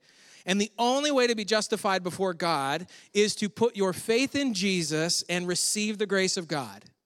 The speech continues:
That's it. No work that you can do to earn it. That's not possible. So he had taught them this in Galatia, and then he left,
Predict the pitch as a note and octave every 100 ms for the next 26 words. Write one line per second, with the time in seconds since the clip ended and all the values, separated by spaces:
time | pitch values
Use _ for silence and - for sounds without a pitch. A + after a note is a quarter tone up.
0 | _ - F3+ G3 F#3 C3+ A#2 - D#3 A3
1 | C4+ C4 C4 - B3 C4 A3+ F3 F#3 -
2 | A#3 D4 G3 B2 D#3+ - F#3 - E3 D3
3 | B2 G2+ _ - - - - - _ -
4 | G#3+ C#4 C#4 - D4 E4 - G#3 E3+ D#3
5 | E3 F#3 F#3 G3 F#3+ F3+ A#3 C#4+ - C#3+
6 | D3+ F3 F#3+ G3 - C#4 D#4 D4 A3+ D3+
7 | G3 -